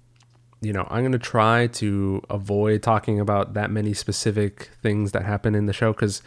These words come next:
that's not really um, while it did provide, uh,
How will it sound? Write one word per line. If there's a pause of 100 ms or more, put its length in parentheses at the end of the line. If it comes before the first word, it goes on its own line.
(420)
that's
not
really (440)
um, (2000)
while
it
did (760)
provide, (140)
uh,